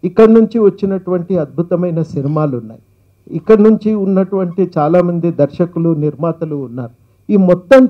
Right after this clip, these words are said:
చరిత్ర, దానికి ఉండేటువంటి ప్రత్యేకతలు ఏమిటి అనేది బయటికి రావాల్సిన అవసరం ఉన్నది. అది కూడా ఒక సెమినార్ లాగా జరగాలి. ఆ సెమినార్ కూడా చాలా ఈ తెలంగాణ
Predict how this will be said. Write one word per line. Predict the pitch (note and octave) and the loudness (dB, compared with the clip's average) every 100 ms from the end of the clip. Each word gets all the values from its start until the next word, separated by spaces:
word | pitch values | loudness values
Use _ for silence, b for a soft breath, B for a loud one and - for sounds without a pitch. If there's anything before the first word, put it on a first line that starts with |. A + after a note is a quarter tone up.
| A3+ | 4
చరిత్ర, | G#3 G#3+ - G#3+ A3 - _ _ C#3+ | 4 2 0 0 0 -4 _ _ 0
దానికి | F3 F#3+ F#3 | 2 2 0
ఉండేటువంటి | G3 G#3 G#3+ G#3+ G3 F#3 | 2 4 4 2 -4 -4
ప్రత్యేకతలు | F#3+ E3 D#3+ - A3 A3 G#3+ F#3 | -4 -4 -2 4 4 4 2 0
ఏమిటి | F3 F3+ F3+ | -2 -2 -2
అనేది | E3 E3+ E3+ | -2 -4 -6
బయటికి | D3+ D3 D3 D3 | -4 -4 -6 -8
రావాల్సిన | C3+ A#2+ - - A#2+ | -8 -10 -14 -20 -20
అవసరం | A2 A2+ G#2 | -18 -20 -20
ఉన్నది. | G#2+ - _ _ _ - | -20 -20 _ _ _ -2
అది | E3 A3 | 2 4
కూడా | A#3+ A#3 G#3 | 6 6 6
ఒక | G#3 | 0
సెమినార్ | E3 E3+ F#3 G3 F#3+ | -2 -2 0 2 2
లాగా | E3+ E3 D#3 D#3+ | 2 0 -2 -2
జరగాలి. | C#3+ C#3 C#3 B2 | -2 -2 -4 -2
ఆ | D3+ | -4
సెమినార్ | D3+ F3 G#3 A3 G3 | -2 0 2 2 2
కూడా | F#3+ F3+ G3+ - _ _ _ - | 0 -2 -2 -4 _ _ _ 0
చాలా | E3+ G3+ | 4 6
ఈ | G3 F3+ E3+ | 4 2 -2
తెలంగాణ | - E3+ F3 G3 F#3+ | -2 0 2 2 2